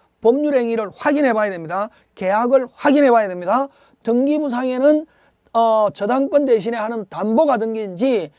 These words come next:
순수한 가등기, 그걸 청구권 보존의 가등기인지는 등기부상에 표시되지 않습니다.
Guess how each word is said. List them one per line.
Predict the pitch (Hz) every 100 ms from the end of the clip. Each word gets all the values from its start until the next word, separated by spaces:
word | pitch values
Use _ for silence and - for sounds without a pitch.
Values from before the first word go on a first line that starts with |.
| _ _
순수한 | - 311 339 285 254 220
가등기, | 185 226 220
그걸 | 220 208
청구권 | - 294 311 311 254
보존의 | 175 196 247 240
가등기인지는 | 175 196 233 240 202 247 254 190
등기부상에 | 147 214 233 254 277 214 233 240
표시되지 | - 247 220 254 233 277 440 _ _ _
않습니다. | - 226 233 311 277 202 240